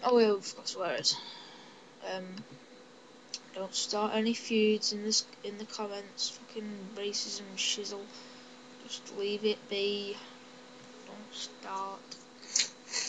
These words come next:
If you want to go have a nag at that, go to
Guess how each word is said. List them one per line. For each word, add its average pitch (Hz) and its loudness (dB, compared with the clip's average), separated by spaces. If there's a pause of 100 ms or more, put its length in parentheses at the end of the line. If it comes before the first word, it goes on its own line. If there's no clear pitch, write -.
(540)
If - -4
you 214 6
want 214 4
to 220 -4
go 220 8
have 214 2
a 208 2
nag 208 2
at - 2
that, 190 0
go 202 -2
to - -2